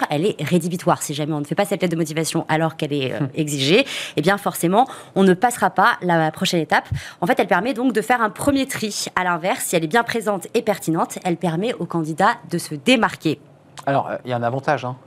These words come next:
Speaker 2: C'est le, le, le, l'orthographe.
Speaker 1: Et oui, ça,
Speaker 2: Eh
Speaker 1: c'est
Speaker 2: oui.
Speaker 1: un, un gros avantage, une maîtrise, euh, de l'orthographe, hein, qui reste une priorité quand même pour quatre-vingt-six pour cent des employeurs, d'après un sondage Ipsos mené auprès de deux mille cinq cents recruteurs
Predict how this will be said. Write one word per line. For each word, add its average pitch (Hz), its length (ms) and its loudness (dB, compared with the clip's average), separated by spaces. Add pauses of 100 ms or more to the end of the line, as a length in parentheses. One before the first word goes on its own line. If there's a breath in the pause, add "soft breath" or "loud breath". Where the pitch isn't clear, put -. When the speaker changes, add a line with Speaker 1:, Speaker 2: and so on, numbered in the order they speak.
Speaker 2:
C'est - 180 -4
le, 110 260 -2
le, 101 100 -6
le, 110 960 -14
l'orthographe. 143 560 2 (580 loud breath)
Speaker 1:
Et 175 100 6
oui, 151 120 0
ça, 185 160 2
Speaker 2:
Eh 160 200 8
Speaker 1:
c'est 175 40 6
Speaker 2:
oui. 170 60 6
Speaker 1:
un, 156 300 4
un 180 80 4
gros 180 240 4
avantage, 214 500 2
une 202 80 2
maîtrise, 208 400 -2
euh, 175 260 4
de 170 80 0
l'orthographe, 185 460 2
hein, 233 80 0
qui 226 100 -10
reste 208 220 -2
une 202 100 -2
priorité 202 460 0
quand 214 120 4
même 254 120 2
pour 202 160 -4
quatre-vingt-six 254 600 -2
pour - 180 -6
cent 247 160 0
des 196 220 2
employeurs, 220 460 4 (360 loud breath)
d'après 208 240 2
un 220 80 4
sondage 226 500 0
Ipsos 269 500 2
mené 220 240 2
auprès 214 220 0
de 185 100 4
deux 165 200 2
mille 269 220 6
cinq 247 180 2
cents 240 220 2
recruteurs 214 520 2